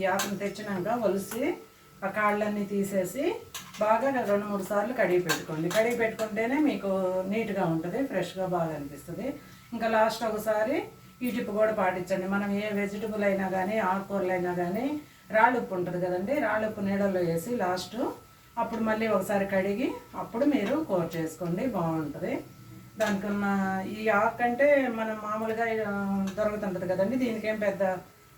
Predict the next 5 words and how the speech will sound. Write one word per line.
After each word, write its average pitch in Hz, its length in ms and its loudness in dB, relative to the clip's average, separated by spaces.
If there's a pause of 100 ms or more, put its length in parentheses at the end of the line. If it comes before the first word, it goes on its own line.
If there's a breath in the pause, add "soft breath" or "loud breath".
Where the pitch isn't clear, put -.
అవి 202 200 2
వాడరు 202 340 4 (100)
మందులు. 185 340 0 (540 loud breath)
కూరగాయలు 247 640 4
అవనుకోండి, 202 600 -2